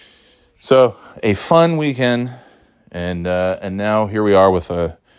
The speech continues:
what will hopefully be a nice, relaxing Monday. Hope you're enjoying it.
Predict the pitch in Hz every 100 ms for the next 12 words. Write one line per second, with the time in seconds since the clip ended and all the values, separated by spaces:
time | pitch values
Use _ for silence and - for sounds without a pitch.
0 | _ _ - 87 90 101 - 95 95 92
1 | 95 92 - 80 90 95 - 87 85 -
2 | 82 92 110 107 104 - _ _ _ _
3 | - 147 131 113 101 107 104 98